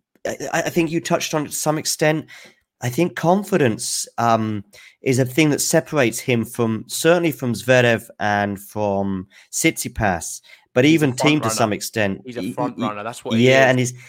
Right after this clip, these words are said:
Speaker 1: his, his confidence is, is much higher and much more, um, what's the word, robust,
Speaker 2: Yep.
Speaker 1: basically. That, that, you know, he managed to close it out. He turned up on the biggest stage of all and, and performed to his best. And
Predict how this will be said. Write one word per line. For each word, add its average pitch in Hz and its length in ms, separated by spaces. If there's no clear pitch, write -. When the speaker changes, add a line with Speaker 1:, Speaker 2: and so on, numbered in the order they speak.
Speaker 1:
his, 147 240
his 143 160
confidence 214 600
is, 190 240
is - 280
much 180 340
higher 185 320
and 131 100
much - 280
more, 147 520
um, 131 240
what's - 180
the 139 100
word, 127 360
robust, 139 680
Speaker 2:
Yep. 110 80
Speaker 1:
basically. 101 380
That, 113 260
that, 123 240
you 143 60
know, 131 100
he 131 80
managed 147 260
to 135 60
close 113 340
it 110 80
out. 98 260
He 110 120
turned 143 420
up 98 240
on 104 140
the 98 60
biggest 98 280
stage 95 260
of 95 120
all 98 220
and, 98 120
and 95 160
performed 104 400
to 92 60
his 92 140
best. 98 420
And 107 120